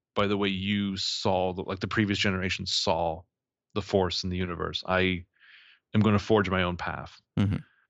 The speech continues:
Speaker 1: So I almost feel like it's kind of a regression for her to be like, "Oh gosh, now the dark side's calling me." But then again, what else would you do if Palpatine's coming back? Not just to tie up the saga as the villain of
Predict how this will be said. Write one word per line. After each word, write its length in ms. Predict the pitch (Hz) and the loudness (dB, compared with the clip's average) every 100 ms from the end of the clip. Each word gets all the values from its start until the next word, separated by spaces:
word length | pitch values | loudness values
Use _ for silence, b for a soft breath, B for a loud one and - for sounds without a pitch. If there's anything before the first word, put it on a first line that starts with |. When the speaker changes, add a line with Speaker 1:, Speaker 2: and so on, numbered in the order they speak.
| _ _ _ | _ _ _
Speaker 1:
So 140 | - 135 | 2 4
I 120 | 113 | 6
almost 280 | 131 143 127 | 6 4 4
feel 80 | 127 | 0
like 100 | 113 | 0
it's 100 | - | -4
kind 360 | - 117 120 | -2 0 2
of 120 | 135 | 2
a 100 | 135 120 | 0 0
regression 640 | 120 113 117 117 - 143 | -2 0 2 2 0 -2
for 120 | 123 | -2
her 140 | 113 113 | 0 0
to 60 | |
be 100 | 107 | 0
like, 160 | 101 98 | -4 -2
"Oh 180 | 107 107 | 0 0
gosh, 360 | 95 92 92 - | 0 -4 -2 0
now 80 | 95 | 0
the 100 | 95 | 0
dark 200 | 92 85 | 0 -2
side's 220 | 92 90 | -4 -6
calling 400 | - 101 101 127 | -4 0 2 4
me." 300 | 139 139 131 B B B - | 4 2 0 B B B 0
But 80 | 110 | 4
then 100 | 135 | 6
again, 340 | 139 139 127 | 6 4 2
what 280 | 113 117 123 | -2 -6 -4
else 340 | 139 143 131 - | -2 -2 0 0
would 120 | 127 | 0
you 100 | 127 | 0
do 260 | 127 156 135 | 2 4 4
if 120 | - | 2
Palpatine's 960 | - 113 117 - - 104 98 95 - - - | -4 -2 -4 -6 -2 -2 -2 -4 -8 -10 -8
coming 300 | - 104 98 | 2 4 4
back? 380 | 95 90 85 - - - | 4 0 -2 -10 -8 -2
Not 140 | 120 | 2
just 160 | 131 113 | 2 0
to 60 | |
tie 320 | 107 - 117 113 | -2 2 2 2
up 120 | 104 | 0
the 80 | - | -4
saga 420 | - 113 107 104 | -2 0 2 2
as 260 | 95 90 92 | 0 -2 -4
the 100 | 92 | -2
villain 300 | 101 101 | 2 2
of 100 | 92 | 0